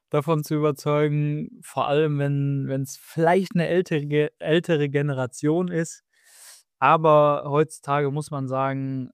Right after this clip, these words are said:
äh, dass das Thema muss man angehen als Verein und, ähm, hat Riesenpotenzial.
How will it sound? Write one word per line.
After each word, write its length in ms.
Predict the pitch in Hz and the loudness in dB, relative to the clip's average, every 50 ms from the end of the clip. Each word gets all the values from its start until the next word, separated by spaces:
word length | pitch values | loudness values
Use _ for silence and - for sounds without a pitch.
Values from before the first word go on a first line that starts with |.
| _ _ - | _ _ -8
äh, 680 | 143 135 131 131 131 127 127 127 123 123 123 123 120 117 - | -6 -4 -4 -2 -2 -2 -2 -2 -2 -2 -2 -4 -4 -6 -8
dass 220 | - 120 113 - | -8 -8 -8 -8
das 220 | _ - 120 - - | _ -12 -12 -12 -10
Thema 560 | - - 139 147 143 135 131 131 127 120 - - _ | -6 -4 -2 -2 -2 -2 -2 -2 -2 -4 -6 -10 _
muss 400 | 139 135 135 147 175 196 - - | -8 -6 -2 -2 -2 -2 -2 -4
man 160 | 165 151 147 | -6 -6 -6
angehen 400 | 139 147 151 147 139 143 143 139 | -6 -6 -6 -4 -4 -4 -4 -4
als 240 | 139 135 135 135 - | -4 -4 -6 -6 -8
Verein 520 | - - 139 131 135 135 139 139 143 143 - _ | -12 -12 -8 -6 -6 -6 -6 -6 -8 -10 -14 _
und, 500 | _ 131 123 127 127 127 127 123 - - - | _ -6 -4 -2 -2 -2 -4 -4 -8 -8 -6
ähm, 500 | 127 120 120 120 120 120 120 120 113 110 | -2 -2 0 0 -2 -2 -2 -4 -6 -8
hat 220 | _ - 123 - 120 | _ -10 -8 -6 -4
Riesenpotenzial. 920 | 123 135 135 131 127 113 - 123 113 117 110 107 - - 107 107 107 98 | -4 -4 -4 -4 -6 -8 -8 -8 -6 -6 -6 -6 -6 -6 -4 -4 -4 -6